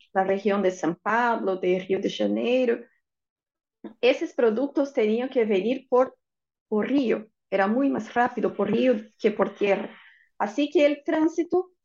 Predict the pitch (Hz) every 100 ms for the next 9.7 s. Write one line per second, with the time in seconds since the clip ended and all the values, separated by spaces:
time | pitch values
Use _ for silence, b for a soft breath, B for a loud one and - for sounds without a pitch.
0 | _ 220 226 254 254 262 269 269 285 277
1 | 262 202 190 190 185 180 190 180 180 190
2 | 196 190 247 254 214 185 - 240 247 262
3 | 233 214 214 269 269 240 214 214 208 214
4 | 202 196 196 190 _ _ 196 185 180 180
5 | - - - 196 190 185 185 _ _ _
6 | _ _ 269 294 302 277 220 - _ _
7 | 233 220 202 214 214 302 311 349 370 370
8 | - 202 202 220 214 202 196 - - 214
9 | - - - 226 415 - -